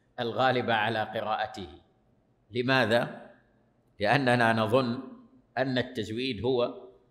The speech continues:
أن تقيم الحرف ولا يمكن أن تكون هناك أي،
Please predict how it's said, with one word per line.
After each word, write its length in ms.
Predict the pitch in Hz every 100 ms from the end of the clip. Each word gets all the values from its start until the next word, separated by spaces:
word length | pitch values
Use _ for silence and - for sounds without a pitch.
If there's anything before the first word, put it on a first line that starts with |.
| _ 160
أن 260 | 165 127
تقيم 580 | 127 123 151 165 156 139
الحرف 680 | 131 110 95 135 160 139 -
ولا 720 | 151 156 175 160 160 156 143 117 - - -
يمكن 500 | 175 185 170 170 143
أن 180 | 151 135
تكون 280 | 143 165
هناك 340 | 160 170 165 165 - 160
أي، 420 | 175 160 139